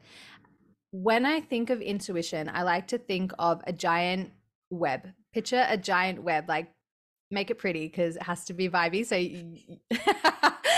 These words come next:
<laughs> galactic or something, a giant web, right? And this web represents the entire universe. Everything in the universe is within that web. And then each connecting point of that web is representative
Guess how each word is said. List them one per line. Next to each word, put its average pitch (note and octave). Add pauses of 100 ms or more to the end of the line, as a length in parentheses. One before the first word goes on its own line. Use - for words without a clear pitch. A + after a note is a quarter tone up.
(120)
<laughs> -
galactic G#3+
or G3
something, F3
a G3
giant G3+
web, D#3
right? - (580)
And G3+
this A3+
web F#3
represents F3
the F#3
entire E3+
universe. - (520)
Everything A#3
in G#3+
the G3
universe E3+ (460)
is F#3
within E3+
that D#3+
web. D3+ (440)
And G#3
then G#3+
each D#4+
connecting G#3+
point A3
of F#3
that D#3+
web F#3 (460)
is F#3+
representative F#3